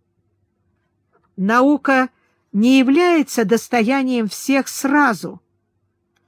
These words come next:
Сначала ее достижения используются локальными группами и часто в корыстных личных интересах.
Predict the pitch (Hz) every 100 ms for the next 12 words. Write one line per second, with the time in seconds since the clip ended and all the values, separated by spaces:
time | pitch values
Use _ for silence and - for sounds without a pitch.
0 | _ _ _ - 214 262 262 415 370 247
1 | 208 175 196 - 175 208 202 202 196 180
2 | _ _ - 233 - - 226 202 202 208
3 | - 208 202 - 196 190 196 214 208 240
4 | 269 - 269 277 294 _ _ _ _ _
5 | - 185 - 220 - - 269 - _ _
6 | - - 214 196 240 311 - 302 - 190
7 | 233 - 247 285 262 - 294 330 - -